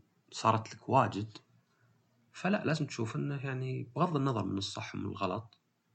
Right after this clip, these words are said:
يبي لك في النهاية إنك يعني تتعامل مع الموضوع بشكل. طبعًا الشيء الثاني بيك تشوف ليه تزعل. هل هو صدق جارح؟ هل هذا الشيء ما تشوفه يسوى مع ناس ثانيين وما يحزنون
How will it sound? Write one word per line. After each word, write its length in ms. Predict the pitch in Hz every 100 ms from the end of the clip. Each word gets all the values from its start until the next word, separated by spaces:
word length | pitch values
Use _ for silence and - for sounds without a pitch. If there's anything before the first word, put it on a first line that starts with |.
| _ _ _ _ _ _ _ _ _ _ _ _ _ _ _ -
يبي 280 | 147 151 165
لك 160 | 104
في 80 | -
النهاية 460 | 113 104 127 127 107
إنك 320 | 110 107 -
يعني 480 | 87 95 98 98 110 _ _ _ _ _ _ _ _ _ _ _ _ _ _ _ _ _ _ _ _ _
تتعامل 380 | - - 131 95
مع 100 | 90
الموضوع 340 | 95 92 92
بشكل. 380 | - 110 107 - - _ -
طبعًا 120 | 160
الشيء 160 | 160 208
الثاني 220 | - 147
بيك 120 | 175 160
تشوف 200 | 139 147
ليه 120 | 113
تزعل. 440 | - - - - - _ _ _ _ _ _ _ _ _ _ _ _ _ _ _ -
هل 100 | 123
هو 60 |
صدق 300 | 123 120 110 -
جارح؟ 500 | 98 98 107 - _ _ _ _ _
هل 140 | - 120
هذا 80 | 123
الشيء 220 | - 113
ما 60 | 110
تشوفه 260 | 123 107
يسوى 260 | 95 107 95
مع 80 | 95
ناس 220 | 98 -
ثانيين 380 | 107 98 95 95
وما 160 | 95
يحزنون 560 | 90 - 98 98 104